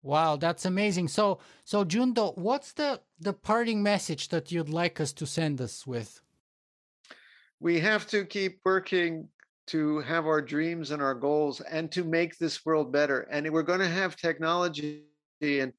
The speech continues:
Speaker 2: uh, all I want is that it's used in a humane and good way that respects people's rights and makes people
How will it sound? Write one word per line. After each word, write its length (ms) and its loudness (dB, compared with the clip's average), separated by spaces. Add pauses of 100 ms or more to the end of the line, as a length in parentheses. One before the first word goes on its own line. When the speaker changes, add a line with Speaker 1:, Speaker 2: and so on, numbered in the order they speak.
(520)
Speaker 2:
uh, 100 -2
all 200 2
I 160 4
want 480 0
is 200 -2
that 120 2
it's 160 -2
used 440 -2
in 180 -2
a 120 2
humane 600 2
and 320 -4
good 420 0 (220)
way 280 4
that 220 0
respects 540 -2
people's 460 -4
rights 560 0
and 180 -4
makes 300 -2
people 520 -2